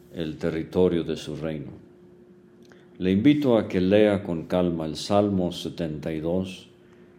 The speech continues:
eh, pero dice ese salmo en cuanto al reino mesiánico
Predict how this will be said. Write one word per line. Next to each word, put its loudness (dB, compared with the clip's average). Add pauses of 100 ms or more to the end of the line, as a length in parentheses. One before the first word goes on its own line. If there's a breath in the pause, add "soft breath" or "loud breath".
(200 loud breath)
eh, -6
pero 4
dice 2
ese -4
salmo 0
en -6
cuanto 0
al -2
reino 0
mesiánico -4